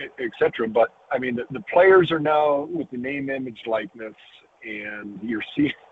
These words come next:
I see, I see some of my old players popping up on the local Ford, you know,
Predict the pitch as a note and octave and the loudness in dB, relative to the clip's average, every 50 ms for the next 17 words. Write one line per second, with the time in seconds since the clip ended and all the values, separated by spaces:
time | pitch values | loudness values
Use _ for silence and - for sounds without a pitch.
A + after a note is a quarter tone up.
0 | - - - - - - B2 - - C#3+ C#3 B2+ C#3 C#3+ - C3 B2+ B2+ - C3+ | -20 -20 -20 -6 -4 -4 -4 0 4 4 6 6 4 2 -2 -8 -10 -8 -8 -10
1 | A#2+ A2 C3 B2+ A#2+ A#2 A#2 A#2+ B2+ B2+ B2 A#2+ A2 - A#2 A#2 A#2+ A#2 A#2+ A2 | -6 -6 -6 -6 -4 -4 -2 0 2 2 2 0 0 0 0 2 2 2 0 0
2 | - _ - B2+ C3+ - A#2+ A2 A2 A2+ A2 G#2 - A2 A2 G#2+ G#2+ G#2 G2+ G#2+ | -2 _ 4 4 4 4 2 -2 -2 -2 -4 -2 -2 -4 -4 -4 -6 -6 -4 -4
3 | B2+ - - B2 A2 - - A2 A#2 A#2+ A#2+ A#2+ A#2 A#2 A2+ - - _ _ _ | -4 -2 -4 -8 -8 -6 -4 -2 0 2 2 0 -2 -4 -8 -12 -18 _ _ _
4 | B2 A#2+ A#2 G#2+ G#2 G#2 G#2+ G#2+ | -8 -6 -6 -6 -6 -8 -10 -12